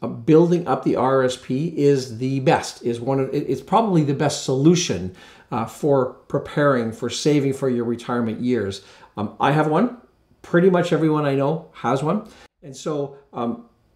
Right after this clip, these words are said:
I, I just think the, the benefits of having those funds tucked away in a tax-deferred, um, growth program is probably the best thing. But like everything, there are two sides to the story.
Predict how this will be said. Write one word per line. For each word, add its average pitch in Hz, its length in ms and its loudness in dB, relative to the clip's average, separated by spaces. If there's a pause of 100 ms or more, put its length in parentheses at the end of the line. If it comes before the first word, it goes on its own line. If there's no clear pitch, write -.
(280)
I, 143 240 0
I 147 40 6
just 156 180 -2
think 143 200 0
the, 135 80 0
the 120 180 0
benefits 165 720 0
of 110 320 -4
having 156 960 -2
those 147 520 0
funds 143 520 -2
tucked - 320 -6
away 135 380 2
in 127 300 -2
a 127 180 -2
tax-deferred, 135 1200 -2 (380)
um, 101 300 -6 (100)
growth 139 560 4 (340)
program 196 500 4 (240)
is 147 100 -4
probably 160 260 2
the 139 100 0
best 127 200 0
thing. 190 240 -2
But 127 160 -2
like 135 140 0
everything, 175 480 0
there 151 140 0
are 131 160 -2
two 165 200 0
sides 127 320 0
to 120 80 -6
the 113 100 -8
story. 180 400 2